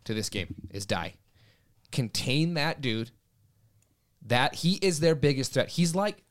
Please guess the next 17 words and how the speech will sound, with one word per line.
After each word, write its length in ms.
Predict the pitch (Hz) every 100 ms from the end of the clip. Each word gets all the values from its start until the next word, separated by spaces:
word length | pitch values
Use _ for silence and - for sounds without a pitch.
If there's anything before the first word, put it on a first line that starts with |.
| -
uh, 80 | - -
how 160 | - 196
big 200 | 139 110
is 120 | 98
this 120 | -
guy? 240 | - - - _ _ _ _
I'm, 140 | 127 -
I'm 140 | 131
pulling 300 | 131 165 139
him 60 | 117
up 120 | 110
right 120 | 98
now. 60 | 101
He's 260 | 113 131 - _ _ -
pretty 200 | 220 151
freaking 340 | - 139 107
small. 280 | - 117 -